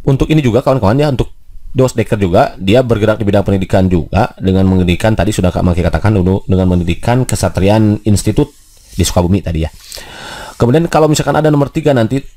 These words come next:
tokoh tiga serangkai yang merupakan pelopor Indonesia. Nah, bukan nasionalisme, tapi pelopor Indonesia setelah kemerdekaan, setelah proklamasi kemerdekaan. Maka itu jawabannya adalah,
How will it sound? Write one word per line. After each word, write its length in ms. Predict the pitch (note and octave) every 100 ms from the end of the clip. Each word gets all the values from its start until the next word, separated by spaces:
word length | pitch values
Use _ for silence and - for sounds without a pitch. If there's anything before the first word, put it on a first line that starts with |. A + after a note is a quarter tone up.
| -
tokoh 480 | C3 B2+ - D3+ C#3
tiga 240 | C3 A#2+
serangkai 580 | - B2 A#2+ - C#3 G#2+ E2 - - - - -
yang 340 | D#2+ A#2+ C3+
merupakan 460 | A#2 G2+ G2 C3 C3+ G2+ D#2 - _
pelopor 640 | F2+ G2 G#2+ B2+ B2 G#2 F#2 A#2
Indonesia. 720 | A#2 G2+ G#2 G2 - C#3+ - -
Nah, 460 | F#2 A#2+ G#2 F2
bukan 340 | E2 G2+ G#2+ A2
nasionalisme, 460 | - A2 A2 F3
tapi 240 | C3+ - D3+
pelopor 560 | A2+ G#2 - C#3 C3+
Indonesia 400 | C3+ A2 A#2 A2+
setelah 240 | C3+ - A2+
kemerdekaan, 640 | A2 G#2 A2+ C#3 A#2+ A2+ - -
setelah 320 | - G#2 F#2+
proklamasi 320 | G2+ G2+ G2+
kemerdekaan. 400 | G#2 G2 G#2 A2+ G#2 - - - -
Maka 240 | F#2+ - G#2+
itu 220 | - C#3
jawabannya 580 | A2+ F2+ E2+ - A#2 -
adalah, 480 | E2 - B2+ C3+